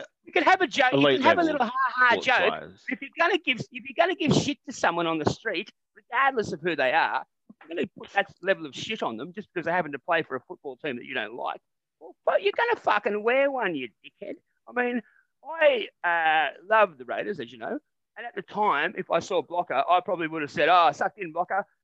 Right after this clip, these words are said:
Speaker 1: But if he had said, "Come over here," uh, and I would have gone, "Oh, no, I'm just having a joke, mate." I wouldn't have gone over there and fucking got, <laughs> got, got, got Blocker, Blocker's fist through my head <laughs> just 'cause I,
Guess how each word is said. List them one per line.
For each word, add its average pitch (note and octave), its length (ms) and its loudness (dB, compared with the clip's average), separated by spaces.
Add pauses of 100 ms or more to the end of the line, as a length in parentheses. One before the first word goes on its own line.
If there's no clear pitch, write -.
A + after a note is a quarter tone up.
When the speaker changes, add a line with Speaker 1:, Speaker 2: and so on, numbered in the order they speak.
(140)
Speaker 1:
But F#3 100 -8
if G3+ 80 -2
he A3+ 100 -4
had A#3 200 6
said, E3+ 260 -2
"Come A3 140 4
over E3+ 160 4
here," F3 360 2 (140)
uh, D#3+ 200 4 (200)
and F#3 80 0
I G3+ 60 0
would F#3+ 140 2
have D#3 60 -4
gone, D#3+ 140 4
"Oh, B3+ 160 6
no, A3+ 80 4
I'm A3 220 4
just G3+ 140 -20
having F#3 180 2
a D#3 80 0
joke, A#3 340 2
mate." F3 160 4
I G3+ 40 6
wouldn't A3+ 180 2
have E3 100 -2
gone E3+ 200 4
over D#3+ 180 2
there C#3 220 2
and C3 100 -4 (100)
fucking D3+ 300 -6
got, D#3 120 0
<laughs> - 260 -6
got, B3+ 160 2 (580)
got, B3 140 6 (240)
got G3+ 120 -18 (120)
Blocker, G#3 160 -16 (500)
Blocker's F#3+ 260 -4 (200)
fist A#3 240 -4
through F#3 160 0
my G#2 280 -4
head G3 440 -4
<laughs> - 540 2
just C4 220 -4
'cause F#3 160 -4
I, F#3 60 4